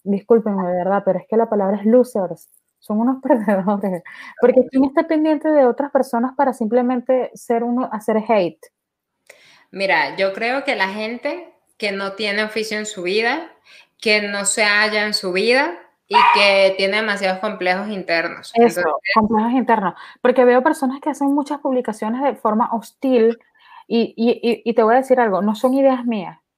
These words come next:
Speaker 1: Cada vez que veo publicaciones de unas ciertas personas, yo digo, "Coño, pero ¿por qué siempre está criticando a la gente? ¿Por qué siempre está criticando a la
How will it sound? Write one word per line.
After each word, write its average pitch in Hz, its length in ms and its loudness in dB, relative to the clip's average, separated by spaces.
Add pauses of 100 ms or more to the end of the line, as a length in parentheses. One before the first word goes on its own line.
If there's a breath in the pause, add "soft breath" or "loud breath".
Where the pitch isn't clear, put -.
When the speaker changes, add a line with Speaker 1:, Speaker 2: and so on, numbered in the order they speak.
(360)
Speaker 1:
Cada 277 260 6
vez 302 180 -2
que 285 140 2
veo 254 200 6
publicaciones 226 640 -2
de 196 140 -4
unas 220 260 -8
ciertas 262 320 -2
personas, 247 460 -6
yo 220 80 0
digo, 202 220 -2
"Coño, 254 200 -10
pero 196 140 -8
¿por 196 120 -12
qué 202 100 -10
siempre 254 380 -6
está 277 160 -4
criticando 226 460 -4
a 233 40 -2
la 226 100 -2
gente? 233 500 -6 (520 loud breath)
¿Por 240 120 2
qué 254 80 2
siempre 277 340 2
está 285 160 -4
criticando 233 600 -2
a 247 40 -10
la - 60 -16